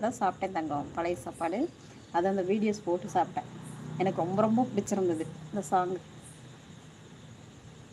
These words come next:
ஏன்னா கேட்டாலும் கிடைக்காத பழைய சாப்பாடு சூப்பரா இருந்தது,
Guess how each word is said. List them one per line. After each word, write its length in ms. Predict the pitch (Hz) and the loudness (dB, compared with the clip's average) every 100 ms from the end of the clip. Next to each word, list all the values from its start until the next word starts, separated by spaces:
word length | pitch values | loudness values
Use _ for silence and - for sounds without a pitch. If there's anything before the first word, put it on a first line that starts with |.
| - - - - - - - - - - | -18 -18 -18 -18 -18 -18 -18 -18 -16 -2
ஏன்னா 120 | 202 220 - | 2 2 4
கேட்டாலும் 500 | 190 190 196 208 220 | 4 6 6 6 2
கிடைக்காத 420 | 190 175 180 180 - | 0 2 2 2 0
பழைய 240 | 160 170 185 | 2 2 2
சாப்பாடு 340 | 180 156 165 165 | 2 2 0 -2
சூப்பரா 640 | - 196 226 - - 196 190 | -4 -4 -4 -12 2 8 8
இருந்தது, 340 | 196 180 170 | 8 4 4